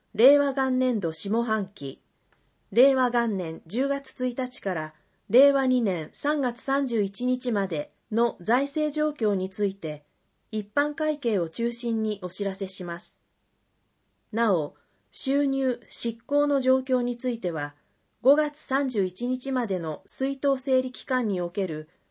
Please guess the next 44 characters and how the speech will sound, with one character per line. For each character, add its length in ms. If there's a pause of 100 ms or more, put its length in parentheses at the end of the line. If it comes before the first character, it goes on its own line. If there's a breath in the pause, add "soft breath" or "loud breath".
(120)
収 320
入、 400
支 220
出 240
額 320
を 80
加 260
え 60
た 160
額 260
が 220 (480)
最 280
終 240
的 240
な 300
決 220
定 240
額 220
と 180
な 100
り 120
ま 160
す。 200 (1700)
一 260
般 220
会 240
計 240
歳 300
入 260
の 320
執 200 (100)
行 200
状 240
況、 460 (680)
グ 100
ラ 140
フ 140
を 100
読 120
み 140
ま 180
す。 180 (1900)
市 240
税、 440